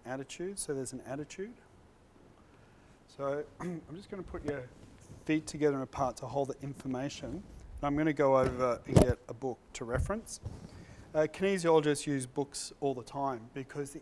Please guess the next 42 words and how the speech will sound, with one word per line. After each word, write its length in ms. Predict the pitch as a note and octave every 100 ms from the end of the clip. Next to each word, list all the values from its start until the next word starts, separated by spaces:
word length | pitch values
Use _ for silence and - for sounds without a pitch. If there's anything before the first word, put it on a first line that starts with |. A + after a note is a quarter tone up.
| -
information 600 | F#3+ - F3 E3 - D#3+
we 120 | D#3
can 180 | D3+ D3
access 480 | C#3 D#3 - D#3 -
when 120 | D3+
we 40 | C3+
do 160 | C#3+
kinesiology 540 | C#3 D3+ C#3 C#3 C3+ C3
is 80 | B2+
so 240 | - C#3+
vast, 580 | C3 D3 D3+ C3+ D3 - - - -
it's 120 | D#3 E3
impossible 720 | D#3 - F#3 - F3+ D3 A2 -
to 120 | D3
hold 220 | C3 C#3+
it 100 | C#3
all 180 | C3+ C3+
in 100 | C3
our 100 | B2+
heads. 460 | A#2+ D3+ A2 - - - - - -
So 160 | D#3+
so-, 220 | D3 E3+ -
sometimes 400 | F#3 F#3 F3+ -
people 180 | D3
go, 220 | C3+ D3+ C#3 - - - - - -
"Oh, 160 | D3+ D#3
he 100 | E3
was 140 | D3+
pretty 240 | - F#3 D#3+
good, 220 | D#3 D3
but 80 | D3
he 40 |
must 220 | D#3+ E3
have 60 | D#3
been 160 | C#3+
learning 260 | C3+ C#3 C3+
'cause 160 | C3+ B2
he 80 |
kept 180 | A#2+ C#3
looking 260 | C3 B2+ C#3
at 100 | B2
books." 500 | D#3+ C4 - -